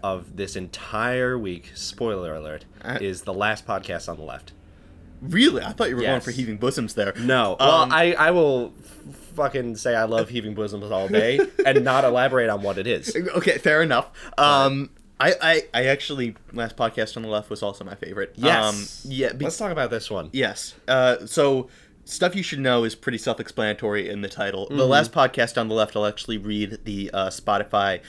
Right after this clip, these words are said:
Speaker 2: uh, description for.
Speaker 1: Yeah, 'cause it, you will get nothing from that title.
Speaker 2: Right.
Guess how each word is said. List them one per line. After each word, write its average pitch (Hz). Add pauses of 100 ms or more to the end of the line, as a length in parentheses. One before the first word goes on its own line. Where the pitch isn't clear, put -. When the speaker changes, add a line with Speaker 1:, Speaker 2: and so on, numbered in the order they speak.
(220)
Speaker 2:
uh, 107 (340)
description -
for. 95
Speaker 1:
Yeah, 117
'cause 104
it, 120
you 131
will 110
get 110
nothing 107
from 92
that 80
title. 80
Speaker 2:
Right. 110